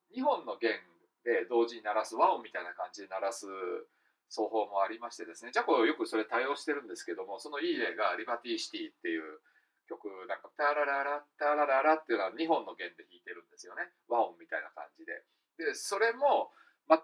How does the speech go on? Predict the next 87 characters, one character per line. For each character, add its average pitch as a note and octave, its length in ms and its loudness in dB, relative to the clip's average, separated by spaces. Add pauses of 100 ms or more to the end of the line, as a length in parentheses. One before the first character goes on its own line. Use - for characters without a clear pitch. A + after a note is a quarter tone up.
(120)
く G#3+ 100 -10
ク A3 100 0
ラ G#3+ 80 10
イ F#3 60 4
シ - 100 -2
ス - 60 -4
が G2+ 80 -4
出 A#2 120 2
て G#2+ 80 0
こ A2 120 -8
な F2 120 -6
い - 40 -14
ん - 40 -20
で F2 80 -10
す - 80 -12
け G2 100 -6
れ F#2 80 -8
ど G#2 100 -2
も、 A#2+ 260 2 (760)
あ D#3+ 80 0
の、 C#3+ 140 -2
ジ G#3 80 6
ャ B3 60 6
コ C4 100 6
の D#3 120 6
場 G#2 160 6
合 G2 80 6
は A2 140 8
ち - 100 2
ょ D#3+ 40 6
っ - 40 2
と - 100 -2
し - 80 0
た E3+ 100 8
ブ D#4+ 140 8
レ G3+ 140 10
イ - 40 4
ク - 100 -8
と C4 100 2
か - 180 6
ア - 60 8
ク - 100 -6
セ G3 140 4
ン F#3 120 -6 (100)
ト G#2 340 6
的 D3 240 -2
な D3 120 2
と C#3+ 140 0
こ D3+ 160 0
ろ D3 140 6
に G#2 360 -2 (200)
よ E3+ 100 4
く C3+ 100 0
ダ B2+ 140 10
ブ D3+ 80 4
ル D3+ 80 4
ス - 80 -4
ト - 60 4
ッ - 40 6
プ - 140 -8
を F2 480 -4 (280)
使 - 160 -4
っ - 120 0
て A#2 100 -2
る G#2+ 120 -4
ん - 20 -18
で E2 100 -18
す - 100 -12
ね。 E3+ 180 -4 (200)
で、 E3 200 4
Ain't F#3 100 0
Nothing F3 320 0
But D#3+ 240 4
a D#3 40 8
Party D3+ 340 2
で D3+ 100 2
は D#3+ 160 8
そ A2+ 200 2
う - 20 4
い F#2+ 80 2
う F2 200 -4 (300)
ダ B2+ 120 6
ブ E3 80 -4
ル G#3 100 2
ス - 100 -2
ト G#3 80 6
ッ - 20 8